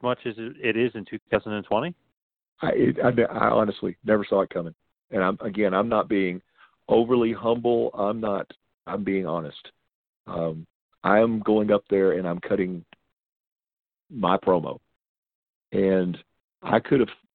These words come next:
Speaker 2: I guess I could have cut the first one and there could have been no response, and there might not have been a second or a third one or a fourth one or whatever it is. You know, I, if the, if the,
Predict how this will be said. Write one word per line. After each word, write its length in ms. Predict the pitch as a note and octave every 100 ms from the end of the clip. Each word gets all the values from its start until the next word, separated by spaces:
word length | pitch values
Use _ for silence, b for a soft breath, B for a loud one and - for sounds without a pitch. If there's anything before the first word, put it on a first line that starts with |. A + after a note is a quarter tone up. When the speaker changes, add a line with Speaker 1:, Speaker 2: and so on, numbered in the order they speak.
| -
Speaker 2:
I 120 | B2
guess 240 | G#2 A#2+ A#2
I 100 | A#2+
could 180 | - C3
have 100 | A2+
cut 180 | - A2
the 100 | F#2 -
first 300 | A2 B2 -
one 320 | C3 B2+ B2+ - _ _ _ _ _
and 200 | A2+ G2+
there 100 | G#2
could 160 | - G#2+
have 80 |
been 180 | F#2+ F#2+
no 180 | F#2+ G#2+
response, 560 | A2 G#2 - G#2+ A#2 A#2+
and 80 | G2+
there 80 | G2+
might 200 | A2 A#2
not 120 | B2
have 80 | A2
been 140 | -
a 80 | -
second 300 | G#2 G2 F#2
or 140 | F2+ E2+
a 40 |
third 300 | - F2 E2+
one 140 | E2
or 120 | E2 D#2+
a 40 |
fourth 240 | - F2 -
one 140 | E2
or 60 | E2
whatever 360 | F2 F2 E2 D#2+
it 40 |
is. 160 | D#2 -
You 100 | F#2+
know, 240 | F2+ F#2 E2+
I, 140 | E2+ - b b b
if 140 | A2 G#2
the, 200 | G#2 G2
if 100 | G#2+ -
the, 260 | F#2+ F2+